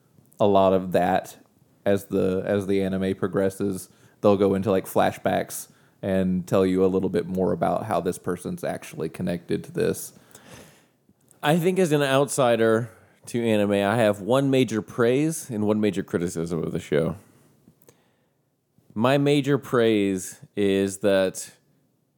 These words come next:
Speaker 2: the power struggle is clear and interesting. I think that as you kind of understand that these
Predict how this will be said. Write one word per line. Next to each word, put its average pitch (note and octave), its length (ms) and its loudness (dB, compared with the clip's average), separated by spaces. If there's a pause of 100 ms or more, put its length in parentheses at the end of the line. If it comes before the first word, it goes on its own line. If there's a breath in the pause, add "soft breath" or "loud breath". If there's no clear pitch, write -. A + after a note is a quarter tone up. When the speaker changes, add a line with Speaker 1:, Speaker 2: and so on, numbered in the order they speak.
(220)
Speaker 2:
the - 60 -12
power C#3 600 2
struggle F#2 720 0 (520)
is - 160 -6
clear A#2 380 4
and F2+ 80 0
interesting. F2+ 520 -8 (1000 soft breath)
I G#2 140 4
think D3+ 360 -2
that A2+ 300 -2 (1400)
as D#3+ 360 2
you D#3+ 100 0
kind D3+ 240 2
of C3 100 2
understand A2 540 2
that F#2+ 120 -2
these G2 1160 -2